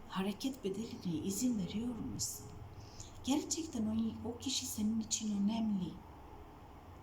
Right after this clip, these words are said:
Ne bedel ödüyorsun onu yalanları bırakması için? Düzelmek için ne kadar güçlüsün? Çünkü bir kere yalanı duyduktan sonra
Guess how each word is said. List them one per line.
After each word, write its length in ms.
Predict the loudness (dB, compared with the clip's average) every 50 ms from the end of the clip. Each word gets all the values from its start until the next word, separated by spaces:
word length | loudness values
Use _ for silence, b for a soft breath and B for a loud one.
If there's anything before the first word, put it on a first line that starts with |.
| -14 -10 -4
Ne 180 | 0 0 2 2
bedel 320 | 4 2 2 2 2 2
ödüyorsun 760 | 2 2 2 4 4 4 4 2 0 0 -2 0 0 -2 -2 -2 2
onu 340 | 4 6 8 8 8 6 4 4 0 B B B B B B -4 0
yalanları 600 | 2 2 4 4 2 2 2 2 2 0 0 0
bırakması 640 | 2 0 0 0 0 0 0 0 0 0 -2 -2 -4
için? 440 | -4 -4 -4 0 0 0 0 0 -4 -8 -10 -12 -14 -14 -14 -14 -14 -14 -14 -14 -14 -16 -16 -16 -16 -16 -16 -10 -4 0
Düzelmek 680 | 2 4 6 8 8 8 10 10 10 10 8 6 0 -4
için 520 | -4 -2 0 2 2 2 2 0 0 0 0 0
ne 160 | -2 -2 -2
kadar 320 | -4 -4 -2 0 -2 -2 -2 -6
güçlüsün? 600 | -4 2 2 2 2 2 -2 -4 -4 -4 -4 -6 -8 -10 -12 -14 -16 -16 -16 -16 -16 -14 -14 -14 -14 -14 -14 -14 B B B B B -10 -4 -2
Çünkü 540 | 0 6 8 8 8 8 6 6 4 2 2 -4 -8 -12 -12 -14 -14 -14 -14 -16 -16 -16 -16 -16 -16 -16 -16 -14 -14 -14 -14 -4 2
bir 220 | 4 4 6 4 4
kere 220 | 0 0 0 2
yalanı 500 | 0 2 2 2 2 2 2 2 2 2
duyduktan 520 | 2 0 0 0 -4 -4 0 4 6 6
sonra 520 | 6 6 4 0 0 -2 -2 -4 -4 -4